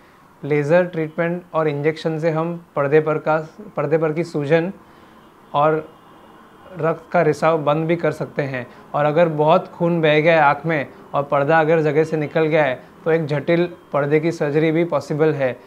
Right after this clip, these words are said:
टेक्नोलॉजी के एडवांसमेंट से आज सर्जरी के, सर्जरी का टाइम भी कम हो चुका है और सर्जरी के इंस्ट्रूमेंटेशन इक्विपमेंट भी बहुत ही सुधर गए हैं,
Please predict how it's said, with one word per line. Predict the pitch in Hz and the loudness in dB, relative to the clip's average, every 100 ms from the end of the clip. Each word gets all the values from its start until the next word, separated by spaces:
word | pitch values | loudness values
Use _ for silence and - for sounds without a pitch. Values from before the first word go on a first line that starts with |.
| - - | -18 -8
टेक्नोलॉजी | 156 160 175 175 170 | -6 -2 0 2 2
के | 180 | 0
एडवांसमेंट | 156 160 175 175 170 170 | 2 2 0 -4 -4 -2
से | 180 | 2
आज | 160 160 | 2 0
सर्जरी | - 143 151 170 180 175 - - - | -4 -4 0 0 0 -4 -20 -20 -10
के, | - 165 | -6 -4
सर्जरी | 156 147 160 175 | -4 -2 0 2
का | 175 | 2
टाइम | 151 156 170 | 2 0 0
भी | 180 | 0
कम | 175 | 0
हो | 175 175 | 0 0
चुका | 175 170 175 | -2 0 0
है | 170 226 | 0 -2
और | - 160 | -4 -8
सर्जरी | 156 147 151 165 | -4 -4 -2 0
के | 170 | -2
इंस्ट्रूमेंटेशन | 175 165 151 - 175 175 165 165 175 | -4 -4 -8 -4 -2 -2 -2 -2 -4
इक्विपमेंट | 156 165 156 170 170 | -2 -4 -2 -4 -2
भी | |
बहुत | 170 147 156 | -2 0 0
ही | 175 | -2
सुधर | 170 147 156 | -4 0 2
गए | 156 156 | 2 2
हैं, | 151 196 | 0 -6